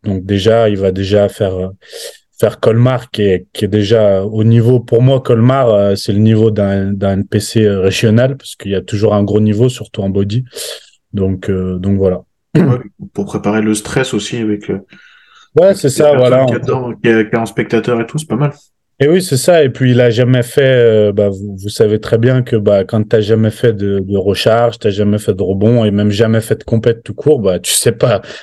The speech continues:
Speaker 1: Déjà que d'une compète à l'autre, tu peux réagir totalement différemment et c'est pas une science infuse, puisque même les pros, euh, qui font des compètes depuis quinze ans, ils arrivent à se foirer le jour J, c'est bien la preuve que
Speaker 2: Ouais, c'est clair.
Speaker 1: il y a pas de science infuse. Donc, pour lui, euh,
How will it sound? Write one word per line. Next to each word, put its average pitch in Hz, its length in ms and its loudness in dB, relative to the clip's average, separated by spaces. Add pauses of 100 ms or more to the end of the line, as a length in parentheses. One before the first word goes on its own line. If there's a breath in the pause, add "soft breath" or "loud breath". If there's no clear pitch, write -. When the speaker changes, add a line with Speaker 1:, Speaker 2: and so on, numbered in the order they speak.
Speaker 1:
Déjà 131 220 4
que 135 60 -4
d'une 123 180 4
compète 127 400 0
à 127 80 4
l'autre, 131 240 2
tu 113 160 -4
peux 123 140 2
réagir 113 460 2
totalement 117 480 0
différemment 113 600 0 (180)
et 104 60 0
c'est - 160 -6
pas 110 160 2
une 107 80 0
science 107 320 -4
infuse, 170 420 -2 (600 loud breath)
puisque - 260 -8
même 117 320 2
les 113 140 4
pros, 135 440 2
euh, 101 300 2
qui - 120 -16
font 110 160 -2
des 113 120 2
compètes 117 380 -2
depuis 107 280 -2
quinze 117 280 0
ans, 120 80 2
ils 104 120 -2
arrivent 98 240 2
à 101 60 2
se - 100 -10
foirer 107 400 2
le 110 60 0
jour 104 240 -2
J, 113 200 2
c'est 107 180 -6
bien 104 180 0
la 104 120 2
preuve 107 340 -4
que - 120 -12 (600 loud breath)
Speaker 2:
Ouais, 110 160 0
c'est - 100 -10
clair. - 180 -12 (460)
Speaker 1:
il 104 100 0
y 101 60 4
a 98 60 0
pas 107 120 -2
de 104 60 -6
science 113 220 -2
infuse. 123 340 -2
Donc, 98 220 -2
pour 98 180 -4
lui, 107 260 4
euh, 95 260 -2